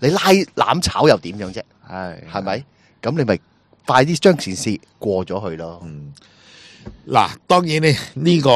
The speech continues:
Speaker 3: 講法啦，或者我頭先嘅講法呢，噉啊，當然有好多嘅網友嘅講法就會仍然係振振有詞啦，好多嘢。
Speaker 1: 係。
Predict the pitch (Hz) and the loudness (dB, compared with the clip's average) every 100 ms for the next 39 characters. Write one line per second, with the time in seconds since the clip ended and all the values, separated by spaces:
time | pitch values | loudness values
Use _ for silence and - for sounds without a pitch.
0 | 113 104 90 123 113 98 107 113 98 104 | 4 2 -2 -2 -2 -2 -2 -4 -6 -8
1 | 107 - 78 101 110 87 82 82 95 76 | -8 -10 -12 -10 -10 -8 -6 -4 -2 -2
2 | 92 95 95 87 90 95 95 80 90 110 | -2 -4 -4 -6 -8 -6 -6 -8 -8 -10
3 | 98 95 85 95 101 101 78 92 85 85 | -8 -6 -4 -2 0 -2 0 0 0 0
4 | 85 85 80 80 80 85 82 80 85 80 | 0 -2 -4 -6 -10 -10 -8 -6 -8 -8
5 | 73 101 95 80 - 76 76 73 - - | -8 -2 -2 -2 -6 -6 -6 -10 -18 -20
6 | _ - 82 87 98 101 104 107 107 104 | _ -10 -4 0 2 2 2 2 2 0
7 | 101 104 90 _ - 92 95 87 85 90 | -2 -4 -6 _ -4 -4 -6 -14 -14 -14
8 | 85 - 92 92 92 92 85 113 101 101 | -14 -12 -8 -8 -8 -10 -10 -12 -10 -12
9 | 92 92 92 82 90 107 113 113 104 98 | -10 -10 -10 -8 -4 0 0 0 0 0
10 | 104 104 95 | 0 -2 -6